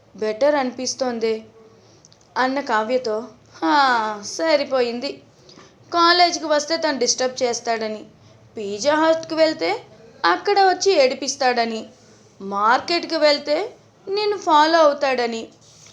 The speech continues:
ఆలోచించుకుంటూ ఇంట్లోనే కూర్చుంటావా? ఎన్ని రోజులు, ఎన్ని రోజులు ఇలా మౌనంగా ఉండగలవు కావ్య? ఒకవేళ వాడు నేరుగా ఇంటికే వచ్చి అల్లరి పెడితే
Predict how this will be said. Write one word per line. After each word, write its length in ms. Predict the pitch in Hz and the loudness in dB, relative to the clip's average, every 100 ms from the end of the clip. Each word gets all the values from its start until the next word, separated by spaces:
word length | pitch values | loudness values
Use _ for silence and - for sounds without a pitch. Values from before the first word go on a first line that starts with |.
| _ - - | _ -6 2
ఆలోచించుకుంటూ 1040 | 294 359 403 381 359 - 359 330 359 339 - | 4 4 2 -2 -4 -4 -4 -2 -2 -2 -4
ఇంట్లోనే 460 | 220 220 285 294 311 | -10 -6 0 2 2
కూర్చుంటావా? 720 | 302 240 240 220 208 196 202 - - _ - - - - _ | -2 -4 -4 -6 -6 -8 -10 -14 -20 _ -20 -20 -20 -20 _
ఎన్ని 300 | 269 311 349 | 2 4 2
రోజులు, 460 | 359 349 294 285 311 - - _ - - - - | 4 2 2 -4 -6 -8 -20 _ -20 -20 -20 -4
ఎన్ని 280 | 233 311 427 | 0 2 2
రోజులు 300 | 466 440 359 | 2 2 2
ఇలా 180 | 339 311 | 2 2
మౌనంగా 460 | 269 247 294 311 320 | 2 2 0 0 0
ఉండగలవు 420 | 262 254 240 220 | 0 0 0 0
కావ్య? 380 | 220 202 202 226 - _ _ _ _ - | -2 -4 -6 -10 -14 _ _ _ _ -2
ఒకవేళ 480 | 254 285 247 285 | 2 4 4 4
వాడు 240 | 302 277 247 | 4 4 2
నేరుగా 640 | 202 220 262 277 240 320 - - | -2 -2 -2 0 -2 -4 -8 -10
ఇంటికే 420 | 226 247 269 330 | -8 -6 -4 0
వచ్చి 320 | 330 320 320 320 | 2 2 2 0
అల్లరి 280 | 302 320 | 2 2
పెడితే 400 | 320 311 320 403 | 2 -4 -4 -10